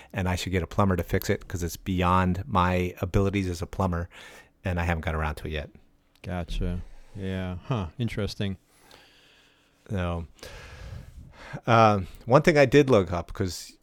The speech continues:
Speaker 1: <laughs> I, I had heard this, that farmers pay significantly less than domestic water users in, in California. So I was curious to how much less they pay.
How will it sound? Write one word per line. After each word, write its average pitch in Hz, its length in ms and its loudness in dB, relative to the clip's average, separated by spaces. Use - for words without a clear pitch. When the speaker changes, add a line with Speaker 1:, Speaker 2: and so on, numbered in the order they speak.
Speaker 1:
<laughs> - 800 -10
I, 101 200 -2
I 104 80 0
had 98 160 -2
heard 120 280 4
this, 95 240 -2
that 92 220 -4
farmers 110 520 6
pay 90 340 0
significantly 95 800 -2
less 92 480 0
than 87 540 -2
domestic 92 580 -4
water 85 300 -2
users 98 540 -2
in, 90 220 -10
in 90 140 -6
California. 95 720 -2
So - 260 -10
I 107 120 4
was 104 120 0
curious 104 340 2
to - 100 -8
how 107 400 2
much 98 360 0
less 85 260 -2
they 80 220 -6
pay. - 380 -2